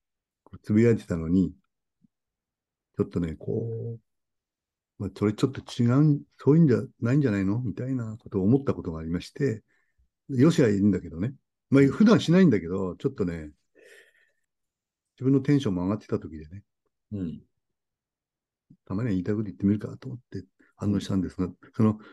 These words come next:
Speaker 1: Twitterで彼がね、
Speaker 2: うん。
Speaker 1: 言ったのが、そのベンチャーと大企業の区別みたいな話で、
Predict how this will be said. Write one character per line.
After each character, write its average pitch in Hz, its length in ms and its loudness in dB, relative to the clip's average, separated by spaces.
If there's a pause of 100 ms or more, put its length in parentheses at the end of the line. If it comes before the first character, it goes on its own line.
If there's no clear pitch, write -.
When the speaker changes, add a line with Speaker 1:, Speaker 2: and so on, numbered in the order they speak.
(220)
Speaker 1:
Twitter 170 340 4
で 95 120 4
彼 175 240 6
が 113 120 6
ね、 98 220 0 (440)
Speaker 2:
う 101 40 -18
ん。 82 120 -14 (300)
Speaker 1:
言 101 100 -2
っ - 20 -12
た 123 120 2
の 107 100 4
が、 85 280 -2
そ 87 120 -8
の 92 80 -2
ベ 170 120 6
ン 202 60 8
チ 196 80 4
ャ 113 40 4
ー - 20 -6
と 92 80 -2
大 101 160 -4
企 127 180 -4
業 98 140 -4
の 78 180 -14 (800)
区 123 80 -8
別 127 280 -2
み 120 160 -10
た 120 140 -14
い 117 60 -12
な 110 80 -12
話 92 340 -12
で、 117 260 -10